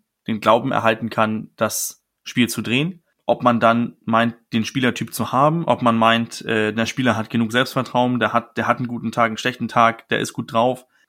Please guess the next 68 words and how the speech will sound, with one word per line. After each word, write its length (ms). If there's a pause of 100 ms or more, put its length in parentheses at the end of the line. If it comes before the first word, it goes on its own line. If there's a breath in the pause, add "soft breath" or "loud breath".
oder 200
was 400 (200)
Tune 360
oder 260
sein 240
Team 280
an, 320
an 280 (400)
Löcher 420
gesehen 420
haben, 480
ist, 240
ist 120
ja 80
auch 100
was 120
anderes, 440
als 340 (320 soft breath)
was 180
wir 80
jetzt 140
vom 160
Fernseher 360
sehen. 300
Äh, 80
aber 180
ich 40
glaube, 140
das 100
ist 60
auch 140
eine 100
Sichtweise. 600
Ich, 220
ich 120
verstehe 280
auch 60
den 140
Gedanke, 500
wie, 380
wie 120
du 180
halt 140
gesagt 260
hast, 160
Fiete, 300 (420 loud breath)
mit, 300
"Ich 220
würd's 160
nicht 180
machen, 320
weil 300
es 160
war 80
eine 140
gute 220
Phase." 280
Es 140
war 100
eine 140
gute 260
Phase. 460
Wir 160
hatten 240
Nürnberg 320
auch 160
im 100
Griff. 220